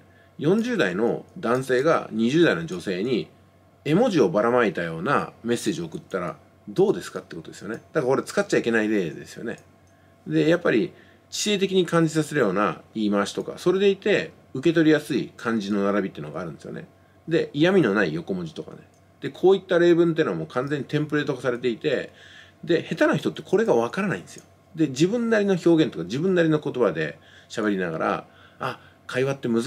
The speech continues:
しいな」に落ち着くんですよね。でも、会話が難しい人が会話で恋愛を成立させたりとかね、それからビジネスを契約させたりってことは不可能なんで、じゃあそういう人はもう退場するしかなくなっちゃうんですよ。もしくは、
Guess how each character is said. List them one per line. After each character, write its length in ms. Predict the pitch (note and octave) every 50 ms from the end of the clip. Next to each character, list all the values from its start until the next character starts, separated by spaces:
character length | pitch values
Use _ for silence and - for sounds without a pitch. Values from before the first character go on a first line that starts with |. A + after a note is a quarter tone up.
| - D#3
し 180 | D#3 - - C3+
い 40 | G#2
な」 180 | G2 F#2 E2+ E2+
に 160 | F#2+ F#2 -
落 140 | - A2+ -
ち 120 | - -
着 40 | - -
く 40 |
ん 40 | G#2
で 60 | E2+
す 80 | D#3 -
よ 80 | E3 -
ね。 140 | A2 D#3 - _ _ _ _ _ -
で 140 | D#3 C3 D3
も、 240 | C#3+ A2+ F#2 - -
会 200 | - E3 F#3+ G3+
話 100 | G3+ G3
が 80 | F#3+
難 160 | F3 F3 E3+ E3+ E3 G3 F#3
し 80 | F3 D#3+
い 40 | D3
人 200 | - - F#2 D#2+
が 260 | G2 F#2 E2 D2 E2
会 200 | - - B2+ C3
話 140 | B2+ B2+ B2
で 300 | C3 B2+ G2 D#2 - - - - - - - - - _
恋 220 | - A#2+ B2 B2+ B2+
愛 120 | A#2 A2+
を 60 | G#2+
成 180 | G#2 - A#2+ A2+
立 160 | G#2+ G#2 -
さ 140 | - A2+ G#2
せ 60 | - -
た 60 | G#2
り 60 | E2
と 100 | D#2 -
か 100 | - -
ね、 140 | - - - - _ _
そ 100 | _ -
れ 80 | F2 F2
か 60 | F#2+
ら 60 | F#2
ビ 140 | F#2 G#2+ C3
ジ 120 | C3+ C3 A2
ネ 80 | F2+
ス 140 | E2 - G2
を 220 | F#2+ F2+ D2 - - - - - - _
契 120 | - - G#2+
約 180 | G2+ F#2+ -
さ 100 | - G#2
せ 80 | F#2+ -
た 80 | - F2
り 60 | D#2
っ 20 |
て 80 | - -
こ 80 | D#2
と 80 | - -
は 60 | -
不 60 | -
可 120 | - E3+ D#3+
能 120 | A#2+ F#2
な 120 | D#2+ D2 C2+
ん 80 | C#2+
で、 160 | E3+ F#3+ E3
じ 80 | D#3+ C3
ゃ 40 | C3
あ 20 |
そ 140 | - - A3
う 20 | C#4
い 20 |
う 20 | C4+
人 100 | - E4+
は 60 | -
も 80 | G2+ D#2+
う 40 | D#2
退 180 | - G2 F#2+
場 120 | F#2 G2 F2+
す 80 | G2
る 60 | A2
し 80 | G2 -
か 80 | - D2
な 100 | C#2 D#2
く 80 | F2
な 80 | F2 F2+
っ 40 | -
ち 80 | - -
ゃ 20 |
う 40 | -
ん 20 | -
で 60 | -
す 40 | -
よ。 60 | - -
も 100 | E3 F3+
し 80 | -
く 100 | - -
は、 220 | F#3 E3 A#2+ -